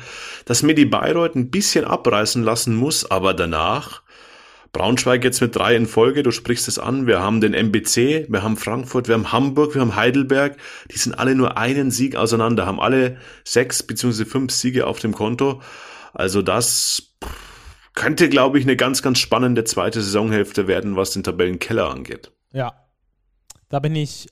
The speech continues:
Speaker 2: absolut bei dir. Lass uns rüberhüpfen zum nächsten Spiel, denn Heidelberg gewinnt gegen Würzburg. Hätte ich davor darauf tippen müssen, ich hätte andersrum getippt. Wie sieht's denn bei dir aus?
Speaker 1: Ja, favorisiert waren sicherlich die Würzburger, die eine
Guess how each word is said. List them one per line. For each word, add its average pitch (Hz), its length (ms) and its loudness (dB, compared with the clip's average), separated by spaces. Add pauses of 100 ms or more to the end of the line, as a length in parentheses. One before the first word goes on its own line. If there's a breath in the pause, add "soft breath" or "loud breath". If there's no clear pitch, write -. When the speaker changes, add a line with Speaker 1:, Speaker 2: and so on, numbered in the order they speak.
(140)
Speaker 2:
absolut 156 540 -6
bei 143 200 0
dir. 117 200 -4
Lass 185 220 0
uns 240 160 -2
rüberhüpfen 208 480 -2
zum 185 160 -4
nächsten 208 320 -6
Spiel, 220 300 -4
denn 160 280 0
Heidelberg 175 840 -2
gewinnt 180 360 -2
gegen 175 280 -4
Würzburg. 156 500 -4
Hätte 180 160 -2
ich 196 140 -6
davor 226 480 -2
darauf 180 340 -2
tippen 156 340 -6
müssen, 165 420 -8 (280 soft breath)
ich 151 160 -6
hätte 170 220 -2
andersrum 156 460 -4
getippt. 117 520 -10
Wie 151 80 -2
sieht's 160 240 -6
denn 143 120 -6
bei 127 100 0
dir 139 200 -2
aus? 104 300 -8 (1200 soft breath)
Speaker 1:
Ja, 127 380 4
favorisiert 135 720 2
waren 143 140 0
sicherlich 147 420 0
die 113 140 -2
Würzburger, 107 640 2
die 110 140 -2
eine 110 420 0